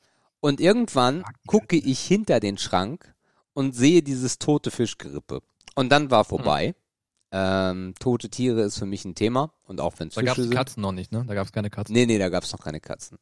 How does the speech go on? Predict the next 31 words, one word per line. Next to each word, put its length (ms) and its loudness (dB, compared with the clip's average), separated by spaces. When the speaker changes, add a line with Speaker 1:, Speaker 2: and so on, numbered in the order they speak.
Speaker 1:
Ähm, 500 0
Speaker 2:
Hm. 60 -10
Speaker 1:
und 200 0
dann 200 0
war 80 2
für 120 -8
mich 140 -4
das 160 -2
Thema 280 -4
gegessen, 420 -6
hatte 100 -8
ich 80 -12
keinen 200 -10
Bock 180 -8
mehr 100 -8
auf 100 -10
Aquarium. 600 -10
Speaker 2:
Mhm. 80 -6
Speaker 1:
Und 240 0
dann 160 4
haben 160 2
wir 120 4
aus 220 0
dem, 460 -2
äh, 500 0
großen 340 2
Aquarium 720 2
meiner 480 0
Großeltern, 920 0
warum 520 4
auch 220 4